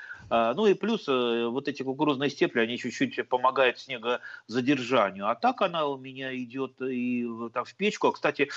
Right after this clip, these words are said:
а, кукурузные початки, вы знаете, в, например, в такой стране, как Китай, основное топливо для деревенских печек, что такое? Это кукурузные вот эти вот, э, початки, э, с которых там с-,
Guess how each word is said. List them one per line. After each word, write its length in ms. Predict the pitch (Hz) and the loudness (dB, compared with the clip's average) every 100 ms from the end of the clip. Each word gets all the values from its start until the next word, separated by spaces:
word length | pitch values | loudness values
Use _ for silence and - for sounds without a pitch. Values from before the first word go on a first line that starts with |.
| - - 135 | -10 -6 2
а, 200 | 127 127 | 2 2
кукурузные 500 | 143 160 170 156 151 | 0 2 2 2 0
початки, 600 | 165 151 - 226 226 131 | 2 2 2 2 2 -4
вы 140 | 113 | -6
знаете, 440 | 131 214 196 135 117 | -2 -2 -2 -4 -4
в, 240 | 123 127 | -2 -4
например, 440 | 120 139 135 135 131 | -4 -8 -2 -2 0
в 40 | |
такой 640 | 139 - 139 123 117 117 113 | -2 2 4 6 6 2 -2
стране, 360 | - 139 139 135 | -2 0 0 -6
как 200 | - 120 - | -8 -10 -8
Китай, 440 | 147 - 196 196 | -6 2 6 6
основное 560 | 127 120 135 135 151 135 | 2 -4 -6 -6 -6 -8
топливо 760 | - 190 196 135 120 107 110 101 | 2 2 2 0 -4 -2 -6 -6
для 220 | 127 127 | -6 -6
деревенских 640 | 117 123 127 123 - 131 - | -4 -6 -6 -8 -12 -16 -6
печек, 340 | 127 - - | -6 -6 -14
что 200 | - 104 | -10 -8
такое? 600 | - 104 - 104 92 92 - - - - - | -6 -4 0 0 0 -6 -12 -18 -20 -10 -2
Это 160 | 135 | 0
кукурузные 640 | - 156 180 226 180 156 147 | 0 4 6 6 6 4 6
вот 180 | 147 151 | 4 0
эти 160 | 139 | 2
вот, 180 | 143 139 139 | 2 4 4
э, 240 | 131 131 | 6 4
початки, 540 | 127 147 180 - 110 - | 2 0 0 0 -6 -6
э, 1040 | 113 110 110 107 104 101 104 104 95 98 95 | -6 -4 -4 -4 -4 -8 -12 -16 -20 -20 -18
с 100 | - | -10
которых 360 | 123 110 104 | -8 -8 -10
там 140 | 110 | -12
с-, 100 | 101 | -14